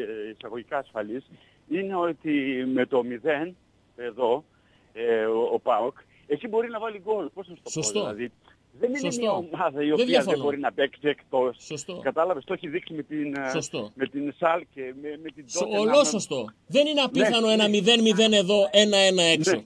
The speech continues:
Speaker 2: Να σου το πω
Speaker 1: Έτσι,
Speaker 2: έτσι.
Speaker 1: έτσι ακριβώς.
Speaker 2: Δεν είναι κάτι
Speaker 1: Και με την
Speaker 2: απίθανο.
Speaker 1: και
Speaker 2: Μηδέν μηδέν
Speaker 1: με
Speaker 2: εδώ,
Speaker 1: το
Speaker 2: ένα ένα έξω.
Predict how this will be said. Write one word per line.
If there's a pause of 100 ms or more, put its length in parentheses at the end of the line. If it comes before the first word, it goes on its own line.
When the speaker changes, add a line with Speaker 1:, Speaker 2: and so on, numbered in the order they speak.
Speaker 2:
Να
σου
το
πω
Speaker 1:
Έτσι,
Speaker 2:
έτσι.
Speaker 1:
έτσι
ακριβώς.
Speaker 2:
Δεν
είναι
κάτι
Speaker 1:
Και
με
την (400)
Speaker 2:
απίθανο.
Speaker 1:
και
Speaker 2:
Μηδέν
μηδέν
Speaker 1:
με
Speaker 2:
εδώ,
Speaker 1:
το
Speaker 2:
ένα
ένα
έξω.